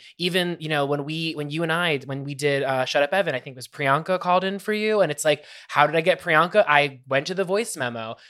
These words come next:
So I just am someone who always likes to be in conversation with the people that I'm, or tr-, I try to be in conversation with the people I'm talking about. Um, and then I also just, like, I, I'm not a know-it-all, really. I,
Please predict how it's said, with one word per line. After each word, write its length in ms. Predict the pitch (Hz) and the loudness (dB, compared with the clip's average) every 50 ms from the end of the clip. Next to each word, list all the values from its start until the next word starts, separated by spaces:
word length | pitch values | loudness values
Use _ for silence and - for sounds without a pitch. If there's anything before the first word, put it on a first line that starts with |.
| _ _ | _ _
So 420 | - - - 196 190 190 190 - - - | -6 2 6 8 8 8 6 4 2 2
I 160 | 170 180 180 | 2 2 0
just 320 | 156 143 - 202 208 - | -2 -2 -2 -2 -2 -2
am 80 | 247 247 | -4 -6
someone 340 | 240 - 208 196 196 196 190 | -4 -4 -2 -2 -2 -2 -2
who 340 | 180 180 170 165 165 156 - _ _ _ | -2 -2 -2 -2 -4 -6 -10 _ _ _
always 380 | 156 160 175 190 202 202 - | 4 4 4 4 2 2 2
likes 220 | 185 170 170 - - | 0 0 0 -2 -8
to 60 | 170 | -8
be 100 | 190 190 | -6 -6
in 100 | 190 190 | -6 -4
conversation 880 | - 185 170 165 156 170 160 - - 143 139 139 - 143 139 139 135 139 - _ _ | -2 0 -2 0 -2 -4 -4 -4 -4 -4 -4 -4 -4 -4 -4 -4 -6 -8 -12 _ _
with 480 | - 123 147 165 175 - - - - _ _ _ | -8 -4 -2 -2 -2 -4 -8 -16 -20 _ _ _
the 80 | 160 160 | -8 -6
people 320 | 156 165 151 156 160 156 | -6 -6 0 2 2 2
that 120 | 139 143 135 | 4 2 0
I'm, 140 | 131 135 - - | 0 0 2 2
or 180 | 185 190 165 170 | 2 2 2 -2
tr-, 140 | - - 160 | -6 -2 -2
I 80 | 185 | -2
try 320 | 180 180 - - 175 180 190 | -2 -2 -4 -4 -4 -2 -4
to 120 | 180 185 165 | -4 -6 -6
be 80 | 151 | -6
in 80 | 147 143 | -8 -6
conversation 540 | 135 147 139 131 - - 135 127 135 131 131 | -6 -6 -6 -6 -6 -6 -6 -8 -8 -10 -10
with 100 | 131 - | -12 -12
the 80 | 127 | -12
people 240 | 123 139 135 127 123 | -14 -12 -10 -8 -8
I'm 80 | 123 113 | -8 -8
talking 400 | - - 127 123 - 131 120 - _ - | -8 -8 -8 -8 -8 -12 -14 -12 _ -8
about. 560 | 139 127 113 117 107 110 120 147 - - - - - - - - - | -8 -6 -4 -4 -4 -2 -2 -2 -2 -2 -6 -12 -20 -20 -20 -14 -8
Um, 400 | 147 160 165 165 165 165 170 170 170 - _ - _ - | -4 -2 -2 0 -2 -2 -4 -6 -8 -12 _ -14 _ -2
and 120 | 175 185 | 0 2
then 80 | 202 214 | 4 4
I 80 | 220 | 4
also 300 | 196 185 196 196 196 254 | 4 4 4 2 2 0
just, 240 | 247 220 254 247 - | -4 -4 -4 -4 -4
like, 320 | 240 240 240 240 240 - - - | -4 -2 -2 -4 -6 -8 -4 0
I, 240 | 151 160 170 165 156 - - | 2 2 2 0 -4 -6 -2
I'm 160 | 151 175 175 | 0 0 0
not 160 | 180 190 220 | 0 0 0
a 80 | 254 262 | 0 0
know-it-all, 840 | 233 202 185 202 208 196 190 156 131 120 117 110 113 113 110 104 139 | -2 2 6 6 8 8 6 4 0 -2 -2 -4 -4 -4 -6 -4 -4
really. 200 | 151 147 147 - | -4 -4 -2 0
I, 140 | 160 175 | -2 -2